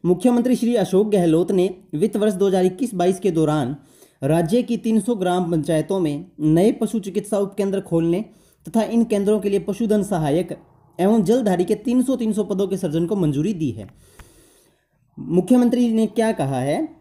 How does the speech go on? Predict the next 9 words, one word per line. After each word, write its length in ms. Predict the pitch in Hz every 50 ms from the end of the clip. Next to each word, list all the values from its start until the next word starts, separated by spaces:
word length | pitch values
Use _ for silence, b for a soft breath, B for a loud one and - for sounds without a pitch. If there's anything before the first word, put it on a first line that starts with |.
| _ _ _ _ _ _ _ _ _ -
कि 80 | - 226
राज्य 320 | 196 190 196 185 233 277
की 100 | 226 277
जो 140 | 220 277 262
तीन 300 | - - 254 254 277 277
सौ 120 | 220 277
ग्राम 340 | 254 202 202 190 190 190 175
पंचायतें 480 | 160 180 165 160 165 156 143 - 160 143
हैं 320 | 131 131 113 98 101 -